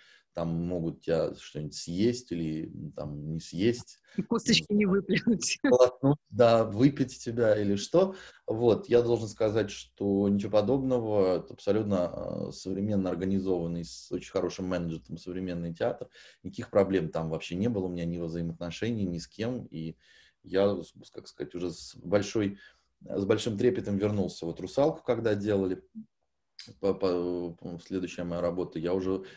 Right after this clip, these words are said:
Speaker 1: на самом деле, в театр, в большой, большой театр заходил как домой. Вот у меня есть три театра, в которые я ха-, я могу зайти и как дома, да, это вот «Красный факел», Театр нации и «Большой театр».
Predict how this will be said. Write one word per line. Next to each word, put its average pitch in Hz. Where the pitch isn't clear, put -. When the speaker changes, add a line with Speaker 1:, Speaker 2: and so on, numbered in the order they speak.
Speaker 1:
на 92
самом 104
деле, 101
в 98
театр, 104
в 90
большой, 101
большой 117
театр 147
заходил 101
как 95
домой. 92
Вот -
у 92
меня 110
есть 110
три 147
театра, 131
в 101
которые 104
я 104
ха-, 101
я 101
могу 104
зайти 107
и 92
как 101
дома, 80
да, 98
это 87
вот 82
«Красный 95
факел», 139
Театр 95
нации 113
и 87
«Большой 92
театр». -